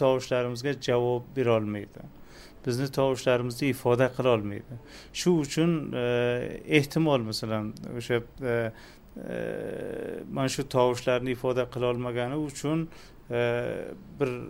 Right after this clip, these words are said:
ma'lum qoida, e, qoidani imloga yuritish ham qiyin bir, bir gap bo'lgan. Shu uchun, e, imlo masalasi muhokama etilgan bilan ham, e, shu qiyinchiliklar, mushkulotga bor hozir, shu tafovutlar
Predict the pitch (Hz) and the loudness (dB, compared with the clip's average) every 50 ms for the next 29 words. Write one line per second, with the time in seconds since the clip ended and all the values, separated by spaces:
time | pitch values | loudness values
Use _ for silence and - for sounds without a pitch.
0 | - - 104 127 123 123 123 131 131 139 147 139 120 107 - - - - - - | -10 -8 -6 -2 0 2 4 4 4 4 2 2 0 -2 -4 -8 -16 -18 -20 -20
1 | - - - - - 123 120 120 120 117 139 131 120 101 101 - - - - - | -20 -20 -4 0 4 4 6 4 6 8 8 8 8 8 4 -2 -10 -20 -20 -20
2 | - - - - - 151 143 139 139 73 76 - - - 131 127 123 120 127 123 | -20 -20 -20 -16 -10 -8 -8 -8 -8 -8 -10 -10 -2 2 4 6 6 6 6 4
3 | 127 139 147 139 127 123 117 117 117 113 113 123 127 123 123 120 120 120 - 170 | 4 4 2 2 2 2 4 6 6 6 6 4 2 2 2 2 0 0 0 0
4 | 156 - - 170 170 175 180 - - - - 156 156 143 123 107 - - - - | 0 2 2 2 2 0 -4 -8 -6 0 4 6 6 6 6 4 0 -6 -12 -16
5 | - - - - - - - - - - - - - 135 - - - - - - | -18 -20 -20 -20 -20 -20 -20 -20 -20 -20 -16 -12 -12 -12 -12 -14 -18 -16 -8 2
6 | 143 156 147 147 160 147 139 139 123 135 127 110 113 113 - - - - - - | 4 4 6 8 8 6 6 6 4 -2 -2 -2 -4 -6 -8 -10 -12 -14 -12 -4
7 | - 156 156 151 143 143 - 170 165 165 156 139 127 127 127 123 117 - 139 127 | 0 2 2 2 2 0 0 2 2 2 2 0 0 0 0 0 2 0 0 0
8 | 123 120 123 131 131 131 131 123 123 - - 123 123 117 - - 123 120 120 117 | 0 2 4 4 6 6 4 2 0 -2 -2 -2 -2 0 0 2 2 2 2 0
9 | - 131 123 120 120 117 113 - - 123 120 120 120 120 120 117 - 120 113 117 | 0 -2 0 2 2 0 0 0 -2 0 0 2 2 0 0 0 -2 -4 -2 -2
10 | 127 131 135 143 143 151 156 170 175 175 170 - - - - - - - - - | -2 -2 -2 -2 0 2 2 4 2 2 0 -4 -12 -16 -18 -18 -18 -10 -2 2
11 | 127 120 120 120 120 120 120 123 113 110 - - - - - 196 202 190 - - | 4 6 6 6 6 4 4 2 0 -2 -4 -4 0 2 4 4 4 4 2 -2
12 | - - 147 147 139 131 - - 135 131 127 120 143 160 143 127 127 120 113 - | -2 2 4 4 4 4 2 0 -2 -2 0 2 4 6 6 6 4 0 -2 -4
13 | - - - 127 127 135 127 120 - - 120 110 113 120 117 110 110 117 113 110 | -6 -8 -4 0 2 2 2 0 -2 -6 -8 -2 0 2 2 2 0 -2 -2 -4
14 | 110 110 110 - - - 139 127 127 - 139 127 120 113 - 135 131 127 | -4 -6 -6 -8 -2 2 2 2 2 2 2 0 0 0 0 2 2 2